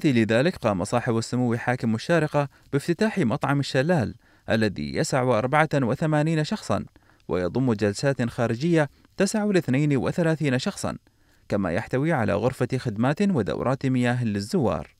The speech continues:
ويعتبر مشروع شلال الكهف من المشاريع المميزة على مستوى المنطقة، لما يحتويه من عناصر طبيعية خلابة تم دمجها لتشكل تحفة معمارية ذات إطلالة رائعة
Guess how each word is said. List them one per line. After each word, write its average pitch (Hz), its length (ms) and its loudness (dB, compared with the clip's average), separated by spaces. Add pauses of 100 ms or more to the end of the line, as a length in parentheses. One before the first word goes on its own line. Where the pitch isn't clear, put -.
(760)
ويعتبر 226 680 4
مشروع 180 440 4
شلال 160 400 2
الكهف 156 520 -2
من 131 160 2
المشاريع 127 540 2
المميزة 131 640 2
على 135 340 2
مستوى 160 420 0
المنطقة، 143 520 0 (320)
لما 92 220 0
يحتويه 120 500 0
من 123 140 2
عناصر 135 500 0
طبيعية 135 500 -2 (120)
خلابة 160 540 2 (280)
تم 98 200 -2
دمجها 131 560 0
لتشكل 135 640 -2
تحفة 143 460 -2
معمارية 147 720 2 (300)
ذات 170 220 4
إطلالة 196 560 0
رائعة 127 600 0